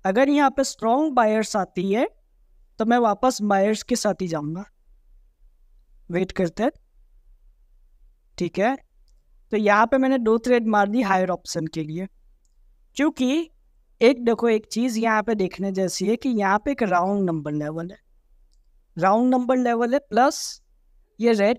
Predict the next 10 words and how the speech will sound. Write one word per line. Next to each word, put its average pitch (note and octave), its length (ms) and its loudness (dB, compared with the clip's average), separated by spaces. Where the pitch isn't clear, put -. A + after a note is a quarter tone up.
कैंडल C4 340 2
क्लोज A3+ 360 0
हुआ B3 200 2
रिजेक्शन G#3+ 580 -2
के A#3 120 -2
साथ A#3 280 0
लेवल F#3+ 320 0
पे, D#4+ 160 2
उसके C#4+ 320 0
बाद C4 280 4